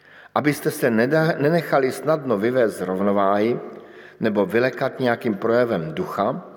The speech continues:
anebo řečí, a je-, nebo listem,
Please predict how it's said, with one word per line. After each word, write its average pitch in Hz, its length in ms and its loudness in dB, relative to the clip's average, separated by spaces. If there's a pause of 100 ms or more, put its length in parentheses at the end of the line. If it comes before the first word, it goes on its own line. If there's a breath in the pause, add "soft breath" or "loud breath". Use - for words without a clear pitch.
(540 loud breath)
anebo 104 320 0
řečí, 117 640 -6 (680 loud breath)
a 104 60 0
je-, 101 240 2
nebo 107 280 0
listem, 95 640 -2